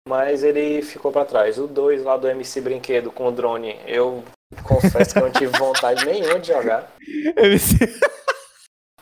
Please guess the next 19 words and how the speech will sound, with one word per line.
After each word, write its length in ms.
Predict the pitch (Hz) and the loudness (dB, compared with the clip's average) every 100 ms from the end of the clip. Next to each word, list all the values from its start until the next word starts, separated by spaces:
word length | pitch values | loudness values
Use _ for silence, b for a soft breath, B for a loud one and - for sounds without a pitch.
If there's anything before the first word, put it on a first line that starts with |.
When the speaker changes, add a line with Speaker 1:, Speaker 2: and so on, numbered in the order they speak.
| _ | _
Speaker 1:
Eu 120 | 123 | -4
até 260 | 117 135 139 | 0 2 2
comentava 480 | 143 147 139 135 135 | 0 -4 -2 -4 -4
com 100 | 139 | -2
o 40 | |
Alessio, 360 | 131 120 123 127 | 0 0 -2 -4
nosso 220 | 120 123 | -8 -4
amigo 220 | 123 113 | -6 -6
da 160 | 113 113 | -4 -2
época, 200 | 110 110 | -4 -6
que 140 | - | -4
era 420 | 113 110 107 104 - - - | -2 0 -2 -4 -10 -20 -14
hor-, 340 | - 113 135 127 | -6 -4 -2 -2
horrendo 380 | 123 123 135 | -2 -4 -4
aquele 200 | 127 123 | -6 -8
visual 320 | 113 117 113 127 | -10 -6 -4 -4
do 140 | 120 | -6
jogo, 380 | 113 117 135 135 | -4 -2 -2 -4
né? 160 | 123 | -6